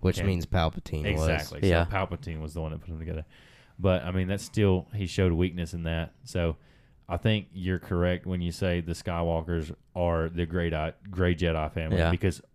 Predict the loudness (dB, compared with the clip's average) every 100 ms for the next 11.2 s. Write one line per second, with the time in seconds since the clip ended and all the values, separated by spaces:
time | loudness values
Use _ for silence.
0 | _ _ _ _ -8 0 6 6 6 4
1 | 2 0 -2 -2 -6 -8 -10 -18 _ -20
2 | _ _ _ -2 0 2 0 -2 0 0
3 | 0 -4 -10 _ _ _ _ _ _ 0
4 | 2 2 2 0 -14 _ _ 0 2 4
5 | 2 -2 2 2 0 -6 -6 -4 -2 0
6 | 0 -2 -6 _ _ _ _ -2 0 -2
7 | -6 -20 -20 _ _ _ 0 2 4 2
8 | 0 -4 0 0 2 4 4 4 2 -2
9 | -14 -20 -20 -20 _ _ _ 4 4 4
10 | 0 2 2 2 2 2 2 0 -2 -4
11 | -6